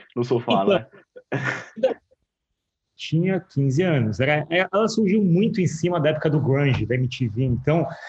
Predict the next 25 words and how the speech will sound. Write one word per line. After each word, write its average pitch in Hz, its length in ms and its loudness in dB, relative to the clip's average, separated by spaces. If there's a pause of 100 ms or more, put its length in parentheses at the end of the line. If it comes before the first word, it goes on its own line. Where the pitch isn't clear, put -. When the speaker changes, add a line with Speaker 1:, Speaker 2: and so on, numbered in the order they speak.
(300)
Speaker 2:
era 175 140 2
uma 233 160 0
divisão 170 480 2
muito 185 280 0
específica 165 800 -2
ali 127 200 2
de 117 220 -2
quem 160 300 -2
assistia 143 600 -2
séries 135 640 0
e 120 60 -4
de - 220 -16
quem 139 240 -2
via 131 180 -2
M 135 160 -2
T 117 300 -12
V. 131 240 0
Era 165 160 0
essa 180 260 0
a 156 40 0
divisão 123 440 -2
que - 80 -10
tinha 127 120 -2
naquela 117 420 -2
época. 120 360 -4